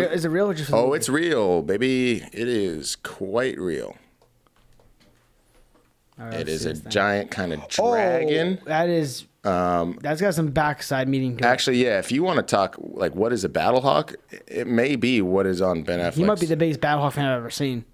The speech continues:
Speaker 1: back. Yeah, it's, like, sort of a phoenix
Speaker 2: Yeah, that's a battle hawk.
Speaker 1: thing.
Speaker 2: That's a battle hawk if I've ever seen it.
Speaker 1: Um, that's Batman right there. So Ben Affleck is, is at least interesting. Mark Wahlberg, it's weird 'cause he was good in the, the other guys, you know?
Speaker 2: I haven't seen it. I,
Speaker 1: Um,
Speaker 2: I, again, I won't watch it. And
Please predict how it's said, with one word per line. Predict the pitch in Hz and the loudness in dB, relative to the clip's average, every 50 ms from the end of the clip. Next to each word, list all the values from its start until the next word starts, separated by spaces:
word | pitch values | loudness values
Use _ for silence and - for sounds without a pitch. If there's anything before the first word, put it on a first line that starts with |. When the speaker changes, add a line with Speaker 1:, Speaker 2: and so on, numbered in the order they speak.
| _ | _
Speaker 1:
back. | - 110 110 98 - - - - - | 0 2 2 2 0 -4 -8 -8 -4
Yeah, | 113 117 107 78 | -2 0 0 0
it's, | - - | -2 -4
like, | 95 82 - | -6 -6 -4
sort | - - 135 127 | -2 0 0 0
of | 98 82 | 0 -2
a | 78 | -6
phoenix | - - - - - 151 147 143 139 139 139 135 - - - - - - - _ _ _ _ - | -8 -10 -14 -8 -6 -4 -4 -2 -2 -2 -2 -2 -4 -6 -8 -8 -8 -12 -16 _ _ _ _ -10
Speaker 2:
Yeah, | 127 123 123 | -6 -4 -4
that's | 143 143 143 | -4 -4 -4
a | |
battle | 131 135 127 127 123 | -2 -2 -2 0 0
hawk. | 127 123 | 0 0
Speaker 1:
thing. | 135 139 139 139 139 | 2 2 2 2 0
Speaker 2:
That's | 151 170 151 | 0 -2 -2
a | 151 | 0
battle | 139 156 151 143 139 | 0 2 2 2 2
hawk | 139 135 | 0 0
if | 127 | 0
I've | 135 135 | 0 0
ever | 135 131 | 0 -2
seen | 123 - 131 131 | -2 -4 -4 -4
it. | 123 113 - _ - - | -6 -8 -12 _ -16 -6
Speaker 1:
Um, | - 101 95 95 98 | -2 0 2 2 2
that's | 101 104 - | 2 0 0
Batman | - 95 95 117 110 92 80 80 | 0 0 0 0 0 -2 -2 -2
right | 80 80 82 80 | -2 -4 -4 -4
there. | 92 95 95 87 | -2 -2 -2 -2
So | 78 - - 110 107 104 101 101 98 | -4 -2 0 0 2 2 2 2 2
Ben | - 135 143 | 0 0 2
Affleck | 143 139 131 - 131 - 92 - - - - - - - _ _ _ _ _ _ - - - - - - - - - | 2 0 0 0 0 0 0 -2 -6 -12 -18 -20 -20 -20 _ _ _ _ _ _ -20 -20 -20 -20 -20 -20 -20 -14 -10
is, | - 120 120 | -8 -8 -4
is | - 151 127 - | -2 -2 -2 -2
at | 170 | -2
least | 165 160 - 123 | -2 0 0 0
interesting. | 104 82 73 - - 78 87 | 0 -2 -2 -4 -4 -2 0
Mark | 107 131 160 165 | 2 2 2 2
Wahlberg, | 175 175 180 170 175 165 123 107 - - _ | 2 0 2 2 0 -2 -2 -4 -10 -8 _
it's | - 123 - - | -4 -4 -2 0
weird | 120 139 151 151 113 | 0 0 2 0 0
'cause | 117 101 | 2 2
he | 113 | 2
was | 104 92 | 2 0
good | - 120 123 | 0 0 2
in | 120 110 | 2 2
the, | 104 101 | 2 0
the | 80 78 98 98 | -2 0 0 2
other | 101 110 107 | 2 2 2
guys, | 117 113 113 117 113 - - - _ _ _ _ _ _ _ _ _ | 2 2 2 2 0 -2 -6 -12 _ _ _ _ _ _ _ _ _
you | - 92 | -2 0
know? | 92 95 101 101 - - - - | 2 2 2 0 -2 -10 -12 -8
Speaker 2:
I | 143 143 | -4 -4
haven't | 143 143 135 | -2 -4 -4
seen | 127 - 139 131 | -4 -4 -6 -4
it. | 131 | -2
I, | 131 147 147 | 0 0 2
Speaker 1:
Um, | 101 98 95 95 92 175 | 4 4 4 4 4 2
Speaker 2:
I, | 175 | 0
again, | 175 175 180 165 | 0 0 0 0
I | 160 165 | 2 2
won't | 175 185 175 170 | 2 0 0 0
watch | 170 170 165 160 - 160 | 0 0 0 0 -2 -4
it. | 151 139 - | -4 -2 -2
And | 165 185 180 175 160 | -2 0 0 0 -2